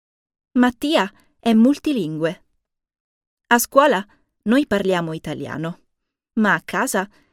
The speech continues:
lui parla anche croato, perché la sua mamma è croata. Inoltre, Mattia parla inglese e un po' di francese. È impressionante.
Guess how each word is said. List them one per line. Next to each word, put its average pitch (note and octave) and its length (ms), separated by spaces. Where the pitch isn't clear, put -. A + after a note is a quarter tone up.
lui C#4 260
parla G3 380
anche C#4+ 280
croato, F#3 640
perché G#3 320
la F3 100
sua E3+ 260
mamma F3+ 360
è E3+ 100
croata. F#3 640
Inoltre, F3+ 640
Mattia D#4+ 560
parla G#3 360
inglese D#3+ 840
e D#4 160
un C#4 120
po' C#4 140
di A3 120
francese. E3 680
È E4+ 100
impressionante. D#4+ 1080